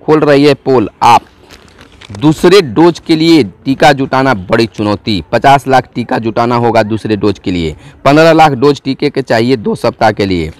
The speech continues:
दस लाख टीका ही राज्य सरकार के स्टॉक में है। तो बिहार में जो है इस तरह से बिहार में टीकाकरण का दौर जारी है, लेकिन जितना टीका चाहिए उतना उपलब्ध नहीं हो पा रहा है। एक माह में तीस लाख डोज मिलना है जरूरी।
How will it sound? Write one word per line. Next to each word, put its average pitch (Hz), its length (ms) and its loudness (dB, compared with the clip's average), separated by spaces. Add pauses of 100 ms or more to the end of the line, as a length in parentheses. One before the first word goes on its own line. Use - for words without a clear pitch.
(240)
दस 147 280 0
लाख 156 320 2 (140)
टीका 139 260 2
ही 147 220 2
राज्य 135 360 0
सरकार 131 420 0
के 123 200 -2
स्टॉक 113 360 -2
में 98 120 -2
है। 82 240 -4 (640)
तो 139 80 2
बिहार 139 360 4
में 170 100 2
जो 160 140 2
है 170 200 2
इस 139 200 -6
तरह 147 200 2
से 170 200 0
बिहार 127 260 2
में 139 140 0
टीकाकरण 127 540 -4
का 120 140 -2
दौर 113 220 -2
जारी 123 300 2
है, 170 280 4 (420)
लेकिन 190 300 0
जितना 147 260 -4
टीका 139 300 0
चाहिए 147 380 2
उतना 131 240 0
उपलब्ध 107 460 -2
नहीं 104 340 0
हो 101 80 0
पा 90 160 -2
रहा 82 200 2
है। 82 100 0
एक 147 200 2
माह 147 200 4
में 175 220 2 (300)
तीस 247 260 0
लाख 151 220 4
डोज 127 240 0
मिलना 127 320 -2
है 120 140 -6
जरूरी। 123 480 0